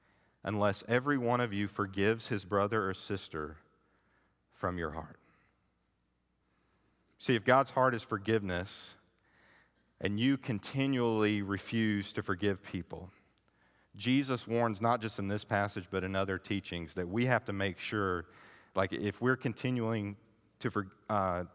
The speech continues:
to refuse to forgive people, we have to make sure that our hearts are truly submitted to Christ, because that is what Christ does. That is what the gospel is about.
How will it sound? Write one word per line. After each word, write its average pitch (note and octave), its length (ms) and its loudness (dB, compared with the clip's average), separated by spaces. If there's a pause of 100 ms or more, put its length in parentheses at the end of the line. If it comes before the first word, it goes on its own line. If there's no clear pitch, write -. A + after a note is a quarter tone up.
(120)
to G2 420 0
refuse A#2 440 -2
to A2 100 -8
forgive G#2 260 0
people, F#2 280 -6
we B2+ 160 4
have C3 180 4
to - 80 -4
make G2+ 260 -2
sure A2 240 -2
that F#2+ 200 2
our G#2 120 4
hearts G2+ 360 -2
are F2+ 60 -6
truly A2+ 460 -2
submitted F2+ 540 -4
to E2 60 -6
Christ, D#2 560 -4 (520)
because G#2+ 320 0
that A#2+ 320 4
is G#2+ 160 -6
what A2+ 240 2
Christ A#2 540 0
does. A#2 360 2
That B2 200 4
is A#2+ 100 -4
what A#2 220 0
the A2 80 -4
gospel A2 540 0
is G2 80 -4
about. G#2 340 2